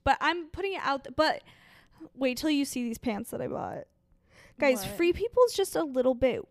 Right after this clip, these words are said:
Speaker 1: weird, and it's really not my style.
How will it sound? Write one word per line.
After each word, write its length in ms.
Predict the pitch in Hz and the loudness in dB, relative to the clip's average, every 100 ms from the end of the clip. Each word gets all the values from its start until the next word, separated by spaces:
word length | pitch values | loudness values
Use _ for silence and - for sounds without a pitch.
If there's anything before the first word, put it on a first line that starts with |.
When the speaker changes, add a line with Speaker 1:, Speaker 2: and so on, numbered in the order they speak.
| - _ | -18 _
Speaker 1:
weird, 680 | - 214 214 214 - 220 302 381 - _ - | -10 -10 -8 -10 -6 -6 -6 -10 -12 _ -10
and 140 | 294 285 | -6 -6
it's 140 | - | -8
really 420 | 220 247 254 285 | -6 -2 -2 -2
not 240 | 262 220 - | -4 -6 -6
my 140 | 208 | -12
style. 600 | 214 - - 101 - - | -12 -12 -12 -12 -14 -14